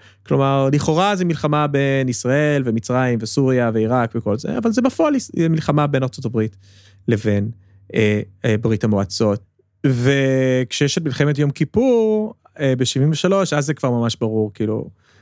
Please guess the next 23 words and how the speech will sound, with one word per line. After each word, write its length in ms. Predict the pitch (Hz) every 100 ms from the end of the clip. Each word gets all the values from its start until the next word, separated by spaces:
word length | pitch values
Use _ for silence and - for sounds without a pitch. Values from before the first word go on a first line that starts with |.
| _ -
שארצות 320 | 120 - 117
הברית 260 | 113 107
בצד 260 | 110 104 104
של 120 | 110
ישראל, 560 | 110 - 185 190 160 127
ארצות 260 | 113 113
הברית 280 | 113 110 104
בעצם 340 | 101 - 101 98 - -
מצילה 480 | 123 120 - 117 135
את 100 | 180
ישראל, 340 | 202 170 175 170 156 151
בישראל 320 | 147 - 151
במובנים 320 | 147 139 139 139
מסוימים, 500 | 131 139 131 127 123
עוזרת 340 | 113 123 -
לה, 220 | 123 117 113 - - _ -
אה, 120 | 123
ברגעים 500 | 120 120 123 123 123
הכי 160 | 120 123
קשים 340 | 127 - 151
שלה 160 | 160 151
במלחמה 580 | 147 143 - 135 131 127
הזאת, 400 | 120 123 117